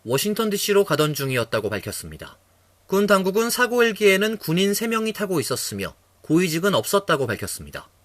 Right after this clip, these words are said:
구조 책임자는 오늘 오전 기자회견에서 사고 여객기로부터 스물일곱 구, 헬기로부터 한 구의 시신을 발견했다고 발표하고 생존자는 없는 것으로 보인다고 밝혔습니다.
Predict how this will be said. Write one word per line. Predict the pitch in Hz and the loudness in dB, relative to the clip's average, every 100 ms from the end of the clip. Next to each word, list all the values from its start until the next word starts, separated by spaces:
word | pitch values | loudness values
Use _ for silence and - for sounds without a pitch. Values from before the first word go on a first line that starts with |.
| _ _ _ _ | _ _ _ _
구조 | - 185 247 | -4 0 0
책임자는 | 262 254 247 233 247 240 | 2 0 2 2 4 4
오늘 | 185 208 | 4 8
오전 | 208 202 226 220 | 8 8 4 2
기자회견에서 | 175 196 202 175 165 123 - 104 - | 2 6 6 6 2 0 -2 -6 -8
사고 | - - 233 247 202 | -6 4 4 6 4
여객기로부터 | 175 208 214 202 175 - 202 - - | 4 4 4 4 2 4 6 4 -2
스물일곱 | - 226 226 170 165 165 - | -6 0 2 4 2 -2 -6
구, | 98 - _ _ _ - | -8 -8 _ _ _ 2
헬기로부터 | 240 226 247 190 165 160 - | 2 4 0 0 0 -2 -2
한 | - 247 240 | -2 -2 2
구의 | 240 233 | 2 2
시신을 | 240 226 220 226 | 2 0 0 0
발견했다고 | 156 143 180 170 156 151 | 0 0 0 2 4 4
발표하고 | 151 120 147 113 - - - | 2 0 0 0 -2 -8 -8
생존자는 | - 247 247 240 220 226 226 | -4 -2 0 2 2 4 4
없는 | 151 190 220 | 4 2 4
것으로 | 202 196 180 | 2 2 2
보인다고 | 151 139 127 110 | 2 2 0 0
밝혔습니다. | 104 101 - 80 76 78 | -4 -6 -10 -12 -14 -14